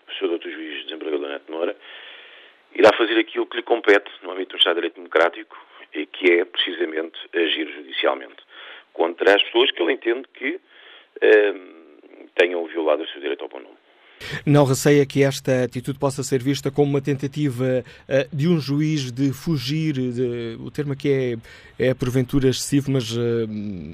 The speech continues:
Speaker 2: eh, de escapar ao escrutínio público?
Speaker 1: De modo algum. Eh, eh, repare, nós temos que perceber que as decisões dos tribunais, eh, elas são, eh, integradoras de um princípio basilar,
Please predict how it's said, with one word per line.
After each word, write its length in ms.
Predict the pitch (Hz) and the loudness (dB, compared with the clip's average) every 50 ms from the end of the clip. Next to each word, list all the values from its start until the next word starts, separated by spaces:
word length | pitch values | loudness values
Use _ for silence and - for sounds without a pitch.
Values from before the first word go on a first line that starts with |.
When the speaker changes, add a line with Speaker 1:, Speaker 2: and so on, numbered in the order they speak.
| - - - - - - - - - | -16 -18 -20 -20 -20 -20 -20 -10 -4
Speaker 2:
eh, 260 | - - 67 - - | -4 -2 -2 -2 -4
de 100 | 147 123 | -4 -4
escapar 580 | 117 - - - 160 147 - 160 156 156 151 143 143 139 - | -6 0 4 4 4 6 6 4 4 4 2 2 0 -4 0
ao 120 | 143 151 147 | 0 0 0
escrutínio 460 | 139 - - 143 143 143 139 143 135 | 0 -4 -6 -4 -2 0 -2 -2 -2
público? 380 | 139 139 139 147 185 180 - _ _ _ _ _ _ _ _ _ _ _ _ _ _ _ _ | 0 -2 -2 -2 -4 -6 -8 _ _ _ _ _ _ _ _ _ _ _ _ _ _ _ _
Speaker 1:
De 160 | - - - - | -20 -10 2 4
modo 180 | - 85 85 | 4 6 6
algum. 160 | 80 65 62 | 4 4 2
Eh, 420 | 64 64 64 - - 85 87 85 - - | -8 -14 -16 -10 -4 -2 -2 -2 -2 -2
eh, 180 | 78 76 71 - - | -4 -4 -4 -6 -14
repare, 340 | - - - - 78 69 - - _ _ - - - - - - - - - - - - - - - - _ - | -18 -12 4 6 6 6 6 0 _ _ -20 -20 -18 -16 -16 -14 -14 -14 -14 -14 -16 -16 -16 -18 -20 -20 _ 2
nós 220 | - 120 120 110 - | 4 6 6 6 4
temos 200 | - 120 110 - | 2 2 2 2
que 80 | - | 2
perceber 460 | _ - - - - - 101 95 92 | _ -12 -10 -8 0 2 2 2 0
que 420 | - - - 101 98 92 85 - 92 | -2 -6 -6 -4 -4 -4 -4 -4 -2
as 100 | 82 - | 0 0
decisões 420 | - - - - 80 85 87 85 - | -2 -2 -8 -6 -4 -2 -4 -4 -4
dos 140 | 87 78 | -8 -14
tribunais, 520 | - - 78 73 78 76 73 76 78 80 - - - - - - | -14 -12 -12 -12 -6 -2 -2 -2 -2 -2 -2 -4 -6 -6 -6 -6
eh, 460 | - 80 80 78 80 - - - 78 | -4 -4 -2 -2 -2 -4 -2 -2 -2
elas 240 | 80 85 85 80 80 85 | 0 0 0 -2 -2 -2
são, 320 | 85 82 78 82 85 85 85 95 - - - - - | -2 -2 -2 -4 -6 -8 -10 -14 -20 -20 -20 -20 -20
eh, 260 | - - - - - 82 | -18 -18 -18 -16 -16 -18
integradoras 640 | 85 - - 78 78 78 76 80 82 82 85 80 | -16 -12 -10 -8 -8 -4 -2 -2 -2 -2 -2 -6
de 60 | - | -8
um 80 | 92 82 | -12 -12
princípio 520 | - - 87 87 - - 90 - - 80 | -12 -14 -12 -8 -8 -8 -8 -10 -14 -6
basilar, 640 | - 92 95 82 82 87 78 80 82 85 87 87 | 0 0 0 0 0 0 2 4 4 4 2 -2